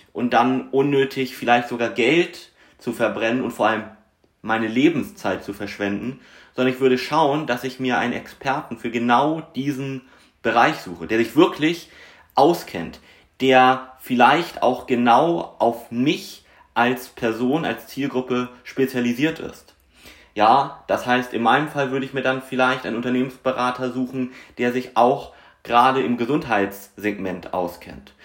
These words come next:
Vielleicht solltest du jetzt, wenn du zum Beispiel Führungskraft bist, dir dementsprechend nicht irgendeinen Experten fürs Abnehmen suchen, sondern einen Experten, der sich für das Abnehmen bei Führungskräften, bei viel beschäftigten Menschen auskennt.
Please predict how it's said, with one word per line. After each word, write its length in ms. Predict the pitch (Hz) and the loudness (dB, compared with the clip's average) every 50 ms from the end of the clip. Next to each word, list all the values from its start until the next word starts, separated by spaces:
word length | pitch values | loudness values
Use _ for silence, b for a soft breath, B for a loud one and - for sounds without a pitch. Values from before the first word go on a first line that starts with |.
| B B B B | B B B B
Vielleicht 380 | - - 127 123 120 127 127 - | -8 0 2 4 4 4 2 0
solltest 380 | - 123 120 135 127 - - 147 | -2 0 0 0 -2 -4 -4 -4
du 120 | 156 165 | -2 0
jetzt, 460 | 156 156 156 160 156 - - - - | 2 2 0 0 -4 -8 -16 -10 -6
wenn 140 | 127 123 127 | -4 -4 -2
du 100 | 127 123 | -4 -6
zum 160 | 127 - 127 | -6 -2 2
Beispiel 480 | 123 120 120 123 123 - - 127 127 123 | 4 4 4 2 0 -4 -4 -2 -2 -2
Führungskraft 720 | - - 165 165 160 156 151 - - - 143 147 - - | 0 0 0 0 0 -2 -4 -6 -8 -8 -8 -8 -8 -6
bist, 380 | - 143 143 - - - _ b b b b b b b - | -6 -6 -6 -8 -12 -20 _ b b b b b b b -4
dir 100 | 127 123 | -2 0
dementsprechend 760 | 131 131 131 127 123 - - - 123 135 135 - 147 123 | 0 0 0 0 -2 -6 -6 -4 -4 -4 -4 -4 -6 -4
nicht 300 | 113 123 123 - - _ | -4 -4 -4 -4 -6 _
irgendeinen 720 | - 143 156 170 160 139 123 - - 123 131 151 160 160 - | 2 4 4 4 4 0 -2 0 2 2 2 2 0 -2 -4
Experten 600 | 151 156 - - - - 147 147 151 147 151 147 | -8 -10 -12 -14 -10 -4 -4 -4 -4 -4 -6 -8
fürs 240 | - 147 143 - - | -6 -6 -6 -4 -4
Abnehmen 440 | 139 - - - 151 151 156 156 147 | -6 -4 -2 -2 -2 0 0 -2 -2
suchen, 580 | 143 156 165 165 - 170 170 185 202 208 - B B B B B 135 - | -2 -4 -4 -4 -6 -10 -10 -10 -12 -16 -20 B B B B B -12 -4
sondern 320 | - 143 143 143 143 139 - | 0 0 2 2 2 2 2
einen 180 | - 135 135 | 0 0 0
Experten, 640 | 131 131 - - - 139 135 135 131 - - 139 123 | -2 -4 -6 -10 -4 0 0 0 0 0 -4 -4 -2
der 140 | 131 131 | -2 -2
sich 100 | 127 127 | -2 -4
für 100 | - - | -4 -4
das 260 | 120 127 127 - - - | -4 -4 -4 -4 -4 -4
Abnehmen 680 | 135 131 - 139 131 131 131 131 131 131 127 - _ _ _ | -4 -4 -4 -4 -2 0 0 0 -2 -4 -6 -10 _ _ _
bei 160 | - 123 123 | 2 4 4
Führungskräften, 840 | 120 - - 165 151 131 104 101 - - 80 - - - - - - - | 2 2 2 2 2 2 0 -2 -6 -8 -8 -8 -8 -12 -18 -18 -12 -6
bei 140 | - 98 101 | -4 -4 -4
viel 180 | - - 143 | -2 -2 -2
beschäftigten 800 | 123 127 - - 127 123 - 127 117 - 107 - - - 120 123 | -2 -2 -2 -4 -4 -4 -6 -10 -12 -14 -16 -20 -14 -8 -2 0
Menschen 340 | 127 143 165 165 - - - | 2 2 2 0 -4 -8 -8
auskennt. 460 | - 87 80 - - - - - - | -6 -6 -8 -8 -10 -12 -12 -14 -14